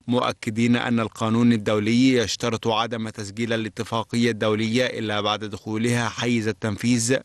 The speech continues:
مشددين على أن إبرام مذكرة التفاهم تلك يعتبر خرقا جسيما لاتفاق الصخيرات.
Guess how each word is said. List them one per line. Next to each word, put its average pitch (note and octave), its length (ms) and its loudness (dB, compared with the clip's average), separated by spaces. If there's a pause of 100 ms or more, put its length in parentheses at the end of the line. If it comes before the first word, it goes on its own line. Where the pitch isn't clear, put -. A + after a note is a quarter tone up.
(220)
مشددين E3+ 640 0
على A2+ 300 0
أن A#2 240 -2
إبرام A#2 580 0
مذكرة A2 520 -2
التفاهم A#2 600 0
تلك A#2 300 -4
يعتبر A2 680 0
خرقا B2 440 -2
جسيما B2 800 2 (280)
لاتفاق A#2 560 -4
الصخيرات. G#2+ 720 -2